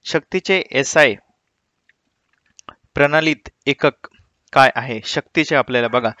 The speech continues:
ऊर्जा वेगी आणि शक्ती वेगी ही गोष्ट लक्षात ठेवा. शक्तीचे एसआय प्रणालीतील जे एकक आहे ते आहे वॅट आहे. ओके, डब्ल्यू ए डबल टी, ज्याला डिनोट करतो आपण W ने.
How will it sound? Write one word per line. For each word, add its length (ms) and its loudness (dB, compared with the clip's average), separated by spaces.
ऊर्जा 320 2
वेगी 300 2
आणि 140 2
शक्ती 360 -4
वेगी 280 2
ही 140 -6
गोष्ट 280 -6
लक्षात 280 -2
ठेवा. 200 -4
शक्तीचे 540 -2
एसआय 240 2
प्रणालीतील 720 -2
जे 160 0
एकक 260 -2
आहे 340 2
ते 160 -2
आहे 240 0
वॅट 320 2
आहे. 200 -6
ओके, 200 -2
डब्ल्यू 500 0
ए 160 -2
डबल 360 0
टी, 180 -6
ज्याला 240 -2
डिनोट 380 -6
करतो 220 -4
आपण 340 -4
W 320 -6
ने. 160 -8